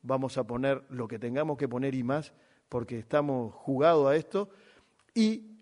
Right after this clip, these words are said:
hoy, lanzando uno de los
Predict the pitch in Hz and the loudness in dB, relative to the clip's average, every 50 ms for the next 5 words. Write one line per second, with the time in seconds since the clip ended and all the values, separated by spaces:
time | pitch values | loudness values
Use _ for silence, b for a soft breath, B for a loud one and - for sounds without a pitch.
0 | _ _ - 214 196 190 214 226 - - - - - _ _ _ _ - 135 131 | _ _ 10 10 10 10 8 2 -6 -14 -20 -20 -20 _ _ _ _ -8 -4 -2
1 | 131 131 127 - 160 151 151 151 143 151 147 147 139 131 123 123 - _ _ - | -2 -2 -2 0 0 0 0 0 0 0 0 0 0 -2 -4 -6 -10 _ _ -16
2 | - - 143 139 143 139 135 131 127 127 123 123 120 113 - - | -10 -6 -4 -2 0 0 0 0 0 -2 -2 -4 -4 -6 -8 -14